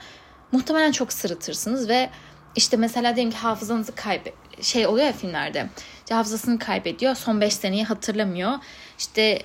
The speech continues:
e, o anda ve güncel ha-, yaşadığı bir hayat var. O güncel hayatı sürdüremiyor. Niye? E-postasının şifresini hatırlamıyor. İşte ya da, e, bir arkadaş çevresi var ama arkadaşlarını hatırlamıyor falan filan. Şimdi bu durumda düşünün ki sizi bir peri gece,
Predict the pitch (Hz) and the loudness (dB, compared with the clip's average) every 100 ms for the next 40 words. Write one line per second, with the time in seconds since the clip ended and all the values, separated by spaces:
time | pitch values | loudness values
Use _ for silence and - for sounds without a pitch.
0 | - 208 - 247 226 208 214 214 220 220 | 0 0 4 4 4 4 2 4 2 0
1 | 185 196 220 226 226 214 196 202 247 208 | -4 4 4 6 4 2 2 2 4 2
2 | 214 220 233 233 233 - 262 427 - - | 2 2 4 4 0 0 0 0 -6 -18
3 | - - - 269 285 320 349 302 320 339 | -20 -20 0 2 4 4 6 6 6 0
4 | - 302 240 269 202 175 277 247 233 254 | 0 0 4 2 2 2 4 4 2 -2
5 | 208 269 269 233 220 208 214 196 - - | -2 -2 0 0 -2 -4 -4 -6 -6 -10
6 | - 165 185 254 - - - - 233 214 | -8 -6 -2 -2 -4 -16 -6 0 2 2
7 | 226 220 196 - 202 202 208 196 226 220 | 4 4 4 0 -2 0 -2 0 2 2
8 | 214 240 220 226 220 240 208 190 190 196 | 2 0 0 0 0 0 2 0 2 -2
9 | 190 185 185 - 165 180 220 190 160 - | -2 -4 -8 -8 -8 -4 -4 -4 -4 -6
10 | - - - - - - - - - - | -10 -14 -18 -20 -20 -20 -20 -20 -20 -20
11 | - - - 240 302 359 240 202 311 - | -20 -10 0 0 2 0 0 0 0 -4
12 | - - - 294 330 277 233 269 294 269 | -16 -18 -2 0 2 0 0 -2 -8 -8
13 | 233 262 226 269 - 220 196 240 262 233 | -4 -2 -2 -6 -4 -2 0 -4 2 0
14 | 208 196 233 | 2 0 -2